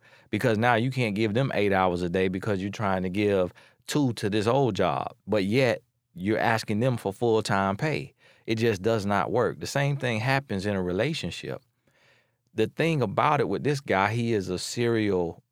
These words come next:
you know, friend dater. So he gets in the friend zone, and then he tries to come out of the friend zone and be more than friends, and then doesn't know how to maintain a relationship. So you end up breaking up, and then he still wants to be friends.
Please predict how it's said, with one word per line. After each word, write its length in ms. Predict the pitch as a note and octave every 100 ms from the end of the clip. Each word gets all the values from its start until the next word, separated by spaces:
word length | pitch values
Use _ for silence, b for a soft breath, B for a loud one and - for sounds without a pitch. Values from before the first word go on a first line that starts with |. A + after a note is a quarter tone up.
| _ -
you 100 | F#2+
know, 140 | E2+
friend 520 | - - C3+ C#3 A#2
dater. 440 | F#2 E2+ D#2+ F2+ B2+
So 240 | - F#2+
he 140 | G2 G#2+
gets 340 | G#2 C3+ -
in 120 | A#2
the 60 | G2
friend 520 | - A#2 A#2 G#2+ G2+ - F#2+
zone, 400 | F2 E2 D#2+ F#2 b b b
and 240 | b G#2 G2
then 200 | A#2+ A2+
he 160 | A2
tries 460 | A#2+ - A2+ G2+ F#2+
to 100 | -
come 280 | - A#2 G2
out 220 | A2+ C#3+
of 80 | B2
the 80 | G2+
friend 400 | - G#2 F#2 E2+
zone 400 | E2+ D#2+ D#2+ F2+ b b b
and 180 | G2+
be 160 | F#2+ A2
more 340 | G2+ A#2 C3
than 180 | G#2+ F#2+
friends, 580 | F2+ F#2+ E2+ D#2+ - - b b b
and 220 | G#2 G#2
then 180 | A#2+ A2
doesn't 320 | A#2 B2 G2
know 160 | A2+ A#2
how 280 | A2+ A2
to 260 | F#2 - G#2+
maintain 560 | F#2+ G2+ G2 C3 A#2+ A2
a 60 |
relationship. 880 | F#2 F2 A#2+ E3+ C3+ F#2+ F#2 F#2 - B B
So 180 | - A2
you 200 | A2 G2+
end 180 | A#2 A2+
up 140 | G#2
breaking 420 | D#2 G#2 B2 A#2 B2
up, 240 | C3+ -
and 100 | G2
then 120 | G#2
he 100 | G#2+
still 440 | G#2 - A2+ A#2+ G2+
wants 280 | G#2 F#2
to 100 | -
be 200 | F2 F2+
friends. 580 | E2+ - C#3 F2 C#2+ -